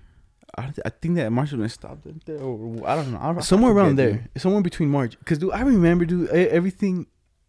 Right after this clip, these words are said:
Speaker 2: like, right before the virus, I remember, like, even when we went out,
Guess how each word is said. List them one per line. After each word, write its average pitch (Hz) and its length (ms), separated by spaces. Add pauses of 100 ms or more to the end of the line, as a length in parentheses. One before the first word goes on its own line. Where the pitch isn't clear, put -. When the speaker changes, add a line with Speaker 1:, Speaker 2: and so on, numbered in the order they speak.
(300)
Speaker 2:
like, 131 200
right 160 140
before 175 200
the 143 80
virus, 143 420
I 135 80
remember, 151 300
like, 113 280 (880)
even 160 340
when 127 120
we 139 120
went 113 220
out, 123 400